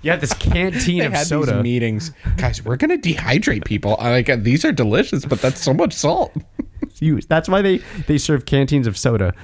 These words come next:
Speaker 1: So you have this canteen of soda, and you immediately reach for it, and you get that fucking hit, and then that <laughs> hit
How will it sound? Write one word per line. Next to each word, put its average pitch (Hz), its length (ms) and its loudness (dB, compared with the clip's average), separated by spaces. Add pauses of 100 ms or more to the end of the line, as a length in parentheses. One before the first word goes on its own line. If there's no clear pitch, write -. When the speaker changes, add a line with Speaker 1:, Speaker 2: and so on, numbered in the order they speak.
(120)
Speaker 1:
So 156 120 -2
you 135 60 4
have 156 100 0
this 147 140 0
canteen 151 400 2
of 117 120 2
soda, 120 360 0 (220)
and 127 120 0
you 120 200 0
immediately 139 520 2
reach 123 300 0
for 110 260 0
it, - 140 -6
and 104 160 0 (1600)
you 107 120 -4
get 113 160 2
that - 180 -2
fucking 110 520 -10
hit, 110 300 4 (240)
and 117 220 2
then 123 200 2
that 127 260 0
<laughs> - 0 -
hit 127 320 2